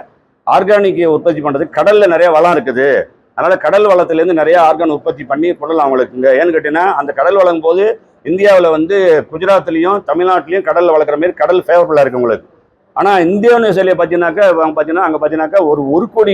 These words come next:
ஏக்கர்ல வந்து கடல்ல சாகுபடி பண்ற அளவுக்கு அங்க கடல் வளம் இருக்கு. கலை அடை இல்லாம கலையாத்தி இலக்கணம் உங்களுக்கு, அது எல்லாம் இருக்கு உங்களுக்குங்க. இருந்தாலும் வருங்காலங்கள்ல வந்து அரசாங்கம் கடல்ல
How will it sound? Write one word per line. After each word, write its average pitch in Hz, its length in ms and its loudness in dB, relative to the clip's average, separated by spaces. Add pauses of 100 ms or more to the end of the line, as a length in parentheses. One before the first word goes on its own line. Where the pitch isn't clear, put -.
(140)
ஏக்கர்ல 190 360 0
வந்து 170 180 -2 (180)
கடல்ல 170 340 2 (100)
சாகுபடி 165 360 0
பண்ற 147 160 -4
அளவுக்கு 175 200 -2
அங்க 143 140 -2 (100)
கடல் 156 260 -2
வளம் 185 180 2
இருக்கு. - 180 -6 (160)
கலை 170 200 0
அடை 160 140 2
இல்லாம 165 340 0
கலையாத்தி 147 320 -2
இலக்கணம் 139 260 -4
உங்களுக்கு, 123 340 -4
அது 139 180 -8
எல்லாம் 147 140 0
இருக்கு 131 160 -6
உங்களுக்குங்க. 127 340 0 (480)
இருந்தாலும் 180 400 4
வருங்காலங்கள்ல 175 680 2
வந்து 160 200 0 (440)
அரசாங்கம் 175 600 0 (380)
கடல்ல 208 380 4